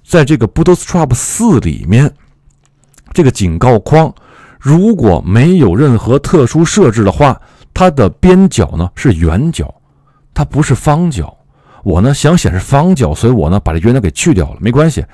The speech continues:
一会儿咱们实际运行看完效果之后呢，我一个个再把它删掉，咱们再看我不加这个 class 是个什么效果啊。好，再往下看哦，呃，这个D I V是可以消失的，叫做 alert 减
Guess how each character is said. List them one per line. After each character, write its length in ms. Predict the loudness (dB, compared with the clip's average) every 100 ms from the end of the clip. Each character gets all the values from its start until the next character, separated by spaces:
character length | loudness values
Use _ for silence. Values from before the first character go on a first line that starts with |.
| -20 -10 -2
一 60 |
会 60 | 0
儿 40 |
咱 80 | 2
们 80 | -2
实 200 | 0 0
际 40 |
运 100 | 2
行 120 | 0
看 160 | 0 0
完 80 | 2
效 120 | 2
果 100 | 2
之 80 | 2
后 100 | 0
呢， 100 | -2 -8 -10
我 100 | -2
一 120 | 0 2
个 120 | 2
个 100 | 2
再 140 | 2
把 100 | 0
它 160 | 0 -2 -10 -20 -8
删 240 | 0 2
掉， 180 | 4 2
咱 140 | 2
们 100 | -2
再 160 | 0 0
看 240 | 2 0
我 120 | 0 -2
不 260 | 0 -2
加 280 | 2 2 2
这 180 | 2 0
个 180 | 0 -4
class 360 | -2 -2 -2 -6
是 100 | -6
个 80 |
什 100 | -4
么 80 | -4
效 220 | 0 0
果 180 | 0 -6
啊。 80 | -10 -12 _ _ _ _ _
好， 120 | -2
再 180 | 2 2
往 100 | 2
下 140 | 0 0
看 160 | 0
哦， 140 | 0 -2 -12 _ _ _ -4
呃， 340 | 0 2 0 0
这 120 | 0
个 120 | 2 0
D 280 | 2 2 2
I 200 | 2 0
V 300 | 2 0 0 -14 -14
是 240 | -2 -2
可 380 | -2 -2 2 4
以 260 | 2 -2 -4 _
消 520 | -8 0 2 4 2
失 500 | -2 -6 -2 2 0
的， 180 | 0 -6 -8 _ -2
叫 120 | 0
做 120 | 0
alert 420 | 0 2 2 2 -2
减 300 | -2 -4